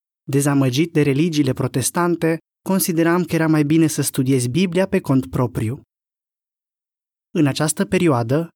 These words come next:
am observat și alți martori stând cu cărucioarele în diverse locuri din oraș. Și ei erau prietenoși. De fiecare dată când le puneam întrebări, erau dornici să-mi răspundă cu Biblia, ceea ce m-a făcut să am mai multă încredere în ei.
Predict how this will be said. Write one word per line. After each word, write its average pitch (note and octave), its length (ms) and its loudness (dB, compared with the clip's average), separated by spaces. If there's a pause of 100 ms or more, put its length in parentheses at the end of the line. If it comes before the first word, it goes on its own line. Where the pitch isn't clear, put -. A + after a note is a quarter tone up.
am F#3+ 180 0
observat F#3+ 440 0
și - 160 -2
alți D#3+ 240 0
martori D3+ 440 2
stând D#3+ 280 0
cu D#3+ 120 0
cărucioarele D3 800 0
în F#3 180 -2
diverse D3 460 0
locuri C3 340 -2
din B2+ 160 2
oraș. C3 420 -2 (800)
Și C#4+ 280 4
ei C3+ 140 2
erau A#2+ 220 0
prietenoși. A#2+ 640 -2 (760)
De D3 160 0
fiecare D3 480 0
dată D3 320 0
când C#3+ 200 0
le C3 80 2
puneam C#3 340 2
întrebări, C3 600 0 (280)
erau F#3 240 0
dornici D3+ 400 2
să-mi C3 180 0
răspundă C#3 520 2
cu C3 140 -6
Biblia, D#3+ 520 0 (280)
ceea G3+ 160 -2
ce G#3 140 -4
m-a D#3+ 140 2
făcut D3+ 340 -2
să - 140 -2
am D3 180 2
mai C#3 140 2
multă D#3+ 320 0
încredere C3 500 0
în C3 100 2
ei. A#2 260 0